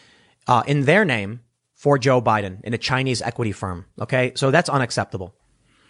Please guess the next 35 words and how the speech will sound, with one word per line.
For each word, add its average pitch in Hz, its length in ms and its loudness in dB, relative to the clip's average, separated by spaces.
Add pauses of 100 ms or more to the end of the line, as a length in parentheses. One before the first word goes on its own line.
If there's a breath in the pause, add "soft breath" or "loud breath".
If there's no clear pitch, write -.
I 165 80 4
wanna 262 160 4
go 247 100 6
back. 143 300 2
Uh, 131 40 0
uh, 135 300 0
there's, 165 300 0
there's 208 120 2
a 226 40 2
lot 247 180 4
more 165 120 4
I - 20 -2
need 143 100 -2
to 123 60 -6
get 117 160 -4
to, 123 360 -2
you 117 80 -4
know, 117 80 2
I, 113 300 0
I, 110 60 -8
talking 135 320 -2
about 117 160 -2
the 113 40 -8
debates 117 320 -2
and 113 60 -10
stuff. 127 220 0
I 139 40 0
guess 143 120 0
we're 143 80 -2
not 120 100 -2
gonna 110 100 -6
get 107 160 -6
to 117 120 -2
it, 104 100 -6
but, - 240 -4